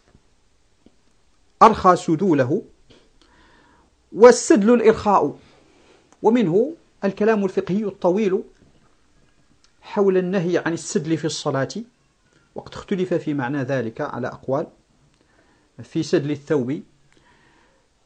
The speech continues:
منها أن المراد النهي عن أن يضع ثوباً، آه، فوق، فوقه ويدخل يديه وداخل الثوب ويركع ويسجد وهو على تلك الحال،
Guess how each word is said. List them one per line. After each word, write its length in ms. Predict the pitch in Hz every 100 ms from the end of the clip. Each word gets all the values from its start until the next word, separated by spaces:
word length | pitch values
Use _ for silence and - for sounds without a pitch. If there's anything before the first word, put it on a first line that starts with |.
| _ 156
منها 540 | 180 160 175 190 -
أن 180 | 160 160 156 151 147 -
المراد 480 | 151 156 175 175 156
النهي 640 | 165 180 156 175 156 165
عن 260 | 160 143 156
أن 580 | - 160 151 139 135 135 - - - _
يضع 420 | 135 175 170 143 151
ثوباً، 480 | 190 185 147 147 - - _ _ _ _ _ _ _ _ _ -
آه، 400 | - - - -
فوق، 460 | - 170 - - 131 131 - _ - -
فوقه 640 | - 165 151 139 139 190 -
ويدخل 920 | 151 165 170 160 - 156 190 - 160 143
يديه 580 | 147 160 160 127 131 -
وداخل 1300 | 127 131 131 127 - - - - 101 123 175 - 143
الثوب 360 | 135 - 175 165
ويركع 920 | 147 151 139 - - 151 170 - 131
ويسجد 500 | 135 151 175 156 151
وهو 300 | 165 147 143
على 220 | 131 139
تلك 280 | 131 139 135
الحال، 360 | 120 - 175